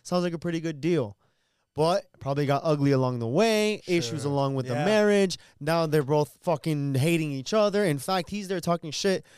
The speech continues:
Speaker 1: about her that she spends how much? Like, a hundred and forty grand a month in, like, plastic
Speaker 2: Medical,
Speaker 1: surgery and
Speaker 2: yeah.
Speaker 1: all this other bullshit.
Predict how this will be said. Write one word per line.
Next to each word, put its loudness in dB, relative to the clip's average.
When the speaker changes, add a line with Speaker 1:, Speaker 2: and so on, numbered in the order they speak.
Speaker 1:
about 0
her 0
that 2
she -6
spends -4
how -2
much? -4
Like, -4
a -6
hundred -4
and -4
forty 0
grand 0
a -2
month -2
in, -4
like, -4
plastic 0
Speaker 2:
Medical, -8
Speaker 1:
surgery 2
and 0
Speaker 2:
yeah. -2
Speaker 1:
all 0
this 0
other -2
bullshit. -2